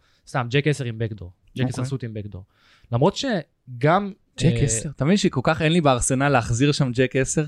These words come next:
Speaker 3: כאילו, אתה אומר,
Speaker 2: בפלופ כזה? כן, כאילו,
Speaker 3: כאילו,
Speaker 2: בשביל
Speaker 3: מה?
Speaker 2: מה? <laughs> בשביל מה?
Speaker 3: <laughs> מה, איפה תלך? <laughs> כאילו, משלמים לך, אוקיי, מה עכשיו?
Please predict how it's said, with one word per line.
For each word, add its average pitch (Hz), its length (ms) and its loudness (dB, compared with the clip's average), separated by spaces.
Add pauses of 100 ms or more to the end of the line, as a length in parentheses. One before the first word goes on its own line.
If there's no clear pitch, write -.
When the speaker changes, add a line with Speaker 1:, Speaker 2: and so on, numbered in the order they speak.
(260)
Speaker 3:
כאילו, 117 380 -6
אתה 117 140 -8
אומר, 131 320 0
Speaker 2:
בפלופ 120 300 -4
כזה? 240 220 0 (160)
כן, 196 180 -2 (140)
כאילו, 107 240 -16
Speaker 3:
כאילו, 123 240 0
Speaker 2:
בשביל - 20 6
Speaker 3:
מה? - 80 8 (320)
Speaker 2:
מה? 160 60 2
<laughs> - 20 4
בשביל 139 260 2
מה? 160 140 4 (100)
Speaker 3:
<laughs> - 100 -10
מה, 147 100 2
איפה 160 220 2
תלך? 190 540 2 (160)
<laughs> - 300 -16
כאילו, 175 160 2
משלמים 208 340 4
לך, 185 120 -2
אוקיי, 180 340 4
מה 170 160 2
עכשיו? 170 360 2